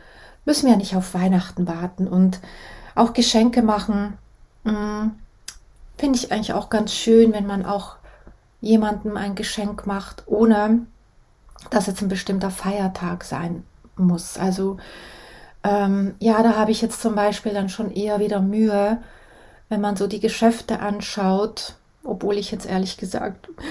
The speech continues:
zur Vorweihnachtszeit selten in Geschäften bin oder ich weiß nicht, wenn ich das letzte Mal, ähm, in einem Geschäft einkaufen war. Ich bin nicht so der Shopping-Fan, aber ich kann mich noch erinnern, früher,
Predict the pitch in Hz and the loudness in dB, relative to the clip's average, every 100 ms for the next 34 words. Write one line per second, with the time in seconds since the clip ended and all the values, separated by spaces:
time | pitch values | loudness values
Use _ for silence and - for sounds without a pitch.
0 | - - - _ - - 247 247 226 233 | -12 -14 -18 _ -4 2 4 6 6 6
1 | 226 214 - 214 196 190 202 190 208 - | 6 4 2 2 2 2 4 4 4 0
2 | 202 196 190 185 185 190 202 - 214 202 | -2 0 0 0 -2 -4 -4 -6 -6 -4
3 | 196 196 196 185 180 - 175 180 185 - | -2 -2 0 0 0 -2 -6 -6 -8 -8
4 | 185 - - - - - 180 175 175 175 | -10 -10 -10 -10 -8 -2 0 0 0 0
5 | 180 185 - - - - - - - 196 | -2 -4 -10 -20 -20 -20 -20 -18 -2 2
6 | 185 185 185 190 - - _ _ - 240 | 6 8 8 4 0 -20 _ _ -20 -20
7 | 254 _ _ _ _ _ - - _ _ | -20 _ _ _ _ _ -20 -20 _ _
8 | _ _ _ 196 214 196 - 214 - - | _ _ _ 0 0 0 -2 -2 -4 -2
9 | 196 220 - 185 185 196 185 190 185 - | 0 0 0 -2 0 0 2 0 -2 -2
10 | 190 185 - 196 185 185 - - 196 190 | -2 -2 -6 -6 -6 -8 -10 -8 -8 -4
11 | 185 180 220 - - - - - - _ | -2 0 -2 -8 -20 -20 -20 -20 -20 _
12 | 196 196 190 190 190 202 - 208 208 214 | -4 2 4 4 2 -2 -4 -4 -2 -2
13 | 185 202 185 208 196 190 202 196 - 220 | -2 -2 -2 -2 0 0 -2 -4 -4 0
14 | 208 190 220 | 2 2 2